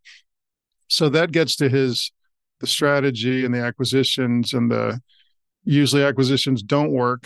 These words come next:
in the capital allocation column, but that clearly did, as did their L T L freight acquisition. So he gets all this credit. I think most people wouldn't say, "Oh, Fred Smith, master acquirer of trucking businesses," but that added more value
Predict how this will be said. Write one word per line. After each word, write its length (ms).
in 120
the 60
capital 340
allocation 540
column, 420
but 100
that 220
clearly 380
did, 380
as 300
did 200
their 140
L 160
T 160
L 100
freight 300
acquisition. 720
So 480
he 100
gets 260
all 120
this 180
credit. 520
I 120
think 240
most 180
people 260
wouldn't 220
say, 220
"Oh, 200
Fred 300
Smith, 380
master 400
acquirer 720
of 380
trucking 440
businesses," 540
but 260
that 240
added 320
more 220
value 640